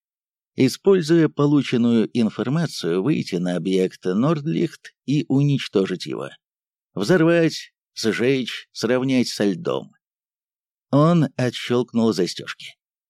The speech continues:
Внутри лежали несколько документов, схемы, фотокарточки. Абакумов вытащил лист с изображением сложной схемы радиомаяка. Это предположительная схема их передатчика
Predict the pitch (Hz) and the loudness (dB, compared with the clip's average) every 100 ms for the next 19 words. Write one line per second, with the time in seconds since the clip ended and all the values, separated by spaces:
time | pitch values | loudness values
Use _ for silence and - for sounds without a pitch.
0 | _ _ _ _ - 110 143 151 202 202 | _ _ _ _ -2 2 4 2 0 2
1 | 170 135 165 185 170 160 127 147 170 - | 2 2 0 0 0 0 0 -2 -2 -2
2 | 143 - 123 123 - 127 131 101 - - | -6 -4 -2 -2 -2 -2 0 -2 -4 -12
3 | - - _ - - - 110 139 - 208 | -18 -20 _ -16 -12 -4 -2 -2 -2 -6
4 | - _ - 113 82 - 95 113 98 - | -10 _ -2 -2 -2 -4 -4 -2 -6 -8
5 | 69 - _ _ _ _ _ _ _ _ | -16 -20 _ _ _ _ _ _ _ _
6 | - 104 104 - 123 113 - 104 117 110 | -2 2 2 2 2 2 2 2 2 0
7 | - 104 104 131 113 - - - - 95 | 0 2 2 2 -2 -8 -16 -12 -4 -2
8 | 101 107 101 117 113 104 - 101 113 101 | 2 2 2 0 2 0 -2 0 0 0
9 | 110 104 - - 113 113 110 110 107 110 | -2 -2 -4 -2 0 2 2 0 -2 0
10 | 104 90 98 95 90 76 - 52 - _ | 0 2 0 2 -2 -4 -10 -16 -18 _
11 | _ _ _ _ - 147 151 - 60 64 | _ _ _ _ -2 0 0 -2 -10 -10
12 | _ _ _ _ - 107 - 107 104 92 | _ _ _ _ -2 -2 2 2 2 0
13 | 113 165 180 - - - - 98 123 139 | -2 -2 -2 -2 -4 -8 -4 -2 0 -2
14 | - 107 110 - 85 78 - - - - | -2 -4 -4 -4 -4 -4 -10 -14 -16 -16